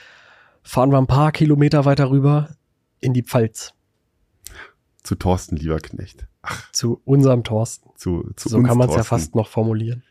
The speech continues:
Speaker 2: Ja, und, äh, zu uns Erencan Yadimci.
Speaker 1: Genau.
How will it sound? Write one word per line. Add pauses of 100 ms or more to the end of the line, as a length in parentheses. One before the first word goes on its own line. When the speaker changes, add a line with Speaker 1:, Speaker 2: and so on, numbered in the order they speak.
(120)
Speaker 2:
Ja, (140)
und,
äh,
zu
uns
Erencan
Yadimci. (640)
Speaker 1:
Genau.